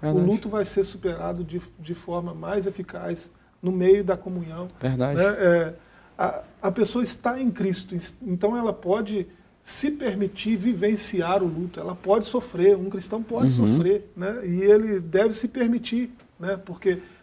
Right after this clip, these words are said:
Speaker 2: faz parte do processo. Não vai haver um, uma superação se não houver uma vivência, né? A pessoa tem que viver o luto,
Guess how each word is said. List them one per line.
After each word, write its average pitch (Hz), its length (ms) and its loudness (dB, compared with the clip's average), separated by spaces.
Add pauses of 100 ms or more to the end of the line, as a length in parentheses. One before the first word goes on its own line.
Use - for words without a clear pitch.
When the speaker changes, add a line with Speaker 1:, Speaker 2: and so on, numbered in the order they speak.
(120)
Speaker 2:
faz 175 340 -4
parte 208 460 2
do 220 100 -4
processo. 208 520 -2
Não 247 200 0
vai 226 280 -2
haver 190 280 -2
um, 202 300 -4
uma 175 460 -10
superação 226 1000 0 (340)
se - 220 -8
não 208 240 -2
houver 180 320 -4
uma 220 180 -4
vivência, 196 600 -4 (180)
né? 175 180 -12 (240)
A - 40 -20
pessoa 175 260 -6 (760)
tem 247 220 8
que 254 120 0
viver 196 280 -2
o 185 60 0
luto, 175 400 -6